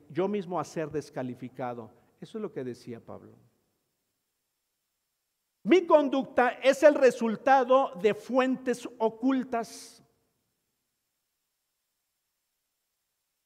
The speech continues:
No es que te grité porque el diablo, ya sabes cómo me trae.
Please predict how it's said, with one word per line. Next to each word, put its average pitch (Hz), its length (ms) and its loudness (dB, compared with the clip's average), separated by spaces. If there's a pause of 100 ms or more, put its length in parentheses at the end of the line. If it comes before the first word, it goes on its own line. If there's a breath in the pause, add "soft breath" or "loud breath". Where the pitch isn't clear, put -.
(180)
No 277 240 4
es 285 160 4
que 240 120 0
te 202 160 0
grité 190 420 0
porque 220 300 -4
el 160 100 -4
diablo, 202 340 -4
ya 175 180 -8
sabes 185 380 -14
cómo 233 240 -16
me 214 120 -12
trae. 120 520 -12